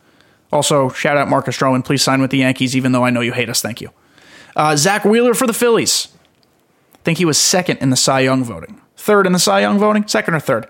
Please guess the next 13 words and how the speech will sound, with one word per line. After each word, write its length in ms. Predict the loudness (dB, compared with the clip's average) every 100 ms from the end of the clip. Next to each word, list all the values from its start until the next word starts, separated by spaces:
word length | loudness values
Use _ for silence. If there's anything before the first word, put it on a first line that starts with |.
| _ -20 -20 -20 -4
Um, 560 | 0 2 0 0 -4 -10 _ _ _ _ _ -2
throws 240 | 0 2
a 20 |
sinker, 580 | 0 0 0 0 -2 -8 _ _ _ _ _ _ _
has 240 | -4 0 2
outlier, 720 | 2 2 2 4 2 -2 -10 _ _ _ _ _ _ _ -2
ninety-nine, 680 | 0 2 2 2 0 -4
uh, 220 | 0 0 2
velo, 300 | 2 2 2
ninety-nine 480 | 2 2 2 2
break, 200 | 2 0
ninety-three 440 | 0 0 0 0 -2
control. 560 | -2 0 2 0 -2